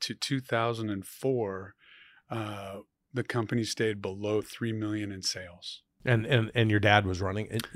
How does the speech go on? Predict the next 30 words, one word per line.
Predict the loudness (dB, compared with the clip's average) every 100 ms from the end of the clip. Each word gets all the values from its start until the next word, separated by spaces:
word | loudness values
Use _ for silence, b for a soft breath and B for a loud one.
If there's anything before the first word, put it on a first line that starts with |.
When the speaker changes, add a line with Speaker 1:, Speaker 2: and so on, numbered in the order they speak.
| -10 -2
Speaker 1:
Uh, | 2 4
my | 4
uncle | 6 6 6 6
started | 8 8 8
it | 6
in | 4
fifty-one. | 4 4 6 4 6 4 4
My | 2
dad | 4 6 6
joined | 6 4 4
him | 4
in | 2
fifty-six. | 2 0 0 2 4 6 4 2 -4 -6 B B B B
Uh, | 2 4
my | 2 0 -2
cousins, | 0 4 6 6 6 6 4 -2 _ _ _ _ -8
uh, | -4 -2 0
split | -2 0 2 2
off | 4 2 2
and | -6
took | -6 -6
another | -4 -2 0 0
company | 0 -2 0 -2
with | -2 -2
my | -2
uncle | 0 -2 0 0 -2 B B B B B B
in | 4 6
the | 6
late | 4 4 4 2 _
seventies | 4 8 8 8 6 4 0 -4